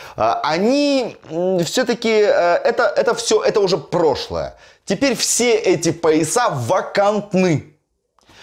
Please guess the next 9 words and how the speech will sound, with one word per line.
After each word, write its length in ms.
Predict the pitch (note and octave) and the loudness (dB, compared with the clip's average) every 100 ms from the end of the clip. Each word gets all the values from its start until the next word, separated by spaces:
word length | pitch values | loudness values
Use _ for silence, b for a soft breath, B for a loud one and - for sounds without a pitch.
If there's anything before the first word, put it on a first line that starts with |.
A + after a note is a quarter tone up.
| B B B B B | B B B B B
Это 220 | F#3+ G#3+ | -2 2
я 140 | A#3+ G3+ | 2 2
сейчас 520 | F3+ G3 A3 G#3+ - | 0 0 0 0 -2
больше 360 | C#3 F#3 F#3 F3 | 0 0 0 -2
информации, 560 | D#3 D3 E3 F#3 - | -2 0 0 0 0
наверное, 420 | C3+ C#3 E3 D#3+ | 0 2 2 0
именно 460 | - C#3 D3 D3 C#3+ | -2 0 0 2 0
для 240 | A#2 B2+ | 2 0
бойцов. 580 | A#2+ B2+ B2 - F2+ - | 2 -2 -2 -4 -4 -6